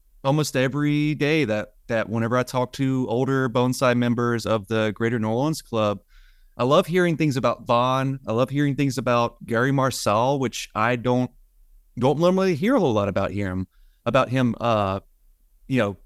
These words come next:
word of mouth is kind of the only way to kind of s-, get around this information now, unfortunately. And,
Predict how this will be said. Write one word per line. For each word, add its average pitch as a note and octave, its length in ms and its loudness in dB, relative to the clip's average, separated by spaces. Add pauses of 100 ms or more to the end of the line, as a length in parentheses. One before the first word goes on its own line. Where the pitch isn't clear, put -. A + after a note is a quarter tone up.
(120)
word C#3 240 2
of C3+ 60 0
mouth C3 440 -2 (220)
is B2+ 380 -2 (120)
kind A#2+ 220 0
of B2 80 -4
the B2 100 2
only C3 160 0
way B2+ 200 0
to B2+ 80 0
kind B2+ 200 -4
of G2 60 -4
s-, - 240 -10 (640)
get C#3 120 4
around C3 420 2
this C3+ 180 -2
information B2 560 -2
now, F3+ 260 0
unfortunately. G#3 680 -2 (600)
And, C3 360 0